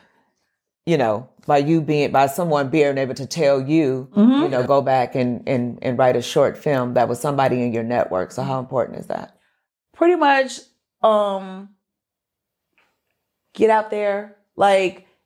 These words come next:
Speaker 2: and reach out to your favorite authors. Uh, work on your craft. Take writing classes.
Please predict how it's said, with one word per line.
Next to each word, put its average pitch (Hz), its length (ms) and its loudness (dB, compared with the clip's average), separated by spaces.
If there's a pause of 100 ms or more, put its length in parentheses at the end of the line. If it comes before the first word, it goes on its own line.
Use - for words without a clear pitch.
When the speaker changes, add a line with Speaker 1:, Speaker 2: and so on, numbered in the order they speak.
(180)
Speaker 2:
and 175 760 0 (320)
reach 208 320 0
out 196 260 2
to 220 100 -10
your 196 160 -2
favorite 175 340 -2
authors. 165 680 -4 (920)
Uh, 180 360 2 (680)
work 196 300 0
on 226 140 0
your 175 100 -4
craft. 143 600 -2 (100)
Take 185 280 -4
writing 165 420 0
classes. - 720 -12